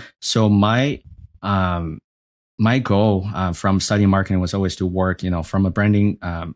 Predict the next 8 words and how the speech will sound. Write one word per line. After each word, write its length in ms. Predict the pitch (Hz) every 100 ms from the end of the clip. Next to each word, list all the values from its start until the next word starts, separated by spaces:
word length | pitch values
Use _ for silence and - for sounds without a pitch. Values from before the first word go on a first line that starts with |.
| -
department 580 | 101 104 95 101 95 -
at 120 | 92
a 60 | 95
major 260 | 98 87 90
company 380 | 143 135 143
or 180 | 147 104
working 300 | 90 92 92
advertising. 580 | 87 87 87 82 78